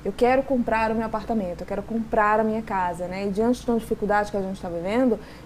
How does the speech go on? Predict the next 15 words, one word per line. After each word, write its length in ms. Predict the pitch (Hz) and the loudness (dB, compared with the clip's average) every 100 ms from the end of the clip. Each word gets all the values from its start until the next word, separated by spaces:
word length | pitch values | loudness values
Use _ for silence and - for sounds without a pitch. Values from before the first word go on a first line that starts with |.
| - | 0
eu 100 | 208 | 4
acho 240 | 233 - | 4 2
que 80 | 262 | 4
é 60 | 240 | 6
aí 180 | 269 311 | 6 2
que 120 | - | 2
entra 500 | 302 269 277 - 359 | 4 6 6 4 4
o 80 | 349 | 4
papel 400 | 277 240 226 226 | 2 2 4 6
desse 240 | 247 - | 4 2
corretor, 720 | - 269 302 - 240 202 196 - | -2 -2 -2 2 6 8 6 4
pra 160 | 233 220 | 2 2
auxiliar 800 | 226 - 262 254 214 220 269 - - - - | 2 0 2 4 4 6 4 2 -12 -14 -4
a 180 | 247 247 | 4 4
encontrar 880 | 262 330 302 311 269 240 262 370 | 4 2 0 2 4 6 6 2